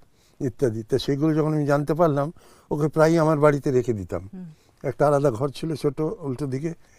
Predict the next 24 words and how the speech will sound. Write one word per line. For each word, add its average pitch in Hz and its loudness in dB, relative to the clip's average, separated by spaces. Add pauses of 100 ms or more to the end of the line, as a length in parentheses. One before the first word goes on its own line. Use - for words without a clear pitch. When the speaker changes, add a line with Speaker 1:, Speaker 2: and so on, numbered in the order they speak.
(260)
Speaker 1:
সে 151 0
ঘরটা 143 2
রেখে 139 4
দিতাম। 139 0
রাত্রিরে 143 0
গপ্প 127 0
হতো, 143 0
মুখ 131 -6
হতো, 135 -6
চলতো। 131 -8 (520)
এই 170 6
করতে 175 2
করতে 202 4 (380)
ওই 151 10
যে 185 6
নাট্যকারের 175 2
সন্ধানে 170 -2
ছোট 165 -4
চরিত্র 160 -2
অ্যাডাপ্ট 147 2
করেছিলাম, 175 -2 (360)
Speaker 2:
হুম। 175 -12 (220)
Speaker 1:
উম, 131 -8
আহ, 110 0